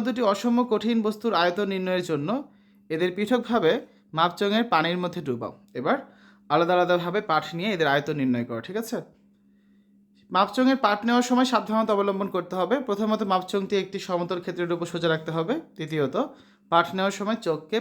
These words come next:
পানির সমান তোয়ালে নিয়ে যেতে হবে। তো আসো এখন হচ্ছে আমরা এই কাজের সমাধানটি করব, পাঠ্য বইয়ের আট পৃষ্ঠা কাজের সমাধান। প্রথমে একটি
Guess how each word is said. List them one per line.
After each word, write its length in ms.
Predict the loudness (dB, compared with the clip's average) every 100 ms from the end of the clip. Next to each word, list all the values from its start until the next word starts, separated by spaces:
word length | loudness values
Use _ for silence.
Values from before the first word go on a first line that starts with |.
| 0
পানির 240 | -2 -2
সমান 240 | -4 -4 -2
তোয়ালে 260 | 0 2 2 2
নিয়ে 120 | 0 -2 -6 _ _ -6
যেতে 160 | -4 -4
হবে। 180 | -10 -12 -20 _ _ _ _
তো 40 | 0 2
আসো 120 | 2 2
এখন 120 | 2
হচ্ছে 160 | 0 0
আমরা 100 | 0 2
এই 40 |
কাজের 200 | 0 0 -2
সমাধানটি 360 | -4 -4 -6 -4
করব, 160 | -2 -2 -4 -2
পাঠ্য 200 | -2 -2 0
বইয়ের 200 | 2 0 -4 _ _ -6
আট 80 | -4
পৃষ্ঠা 240 | -4 -6 -2 -2
কাজের 200 | -2 -4
সমাধান। 360 | -6 -8 -10 -16 -20 _ _ _ _ _ _ _
প্রথমে 280 | 0 4 4 4
একটি 120 | 2